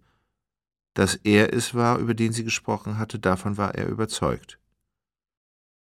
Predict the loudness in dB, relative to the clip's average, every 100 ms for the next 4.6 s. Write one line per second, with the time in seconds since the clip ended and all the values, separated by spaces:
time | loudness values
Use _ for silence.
0 | _ 0 2 4 4 4 4 0 0 2
1 | 2 0 0 2 2 0 0 2 2 2
2 | 4 2 0 -4 -2 0 0 0 -2 -2
3 | -4 -2 -6 -4 -2 -2 0 0 0 0
4 | -4 -6 0 2 2 -2